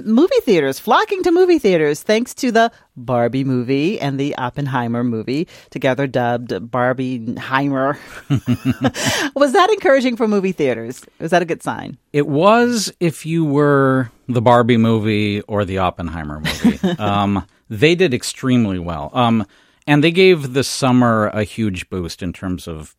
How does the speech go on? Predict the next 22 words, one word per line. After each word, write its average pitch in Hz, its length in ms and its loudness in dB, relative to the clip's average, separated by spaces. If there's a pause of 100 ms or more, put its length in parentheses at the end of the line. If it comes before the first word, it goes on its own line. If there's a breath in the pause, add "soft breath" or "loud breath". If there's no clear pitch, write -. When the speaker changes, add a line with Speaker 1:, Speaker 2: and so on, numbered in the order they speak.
Speaker 2:
profits 90 480 -6
for 87 140 -12
the 73 100 -10
studios. 73 640 -10
Uh, 78 180 -8
summer 101 280 -2
films 87 260 -6
made 82 160 -6
more 87 160 -2
than 82 140 -8
four 85 260 -6
billion 82 320 -6
dollars, 82 480 -6 (520 soft breath)
but 95 580 -2 (160)
half - 460 -2
of 95 100 -6
that 90 200 -6
money 85 500 -6
was 80 220 -10
those 78 320 -12
two 76 180 -14
movies, 67 480 -14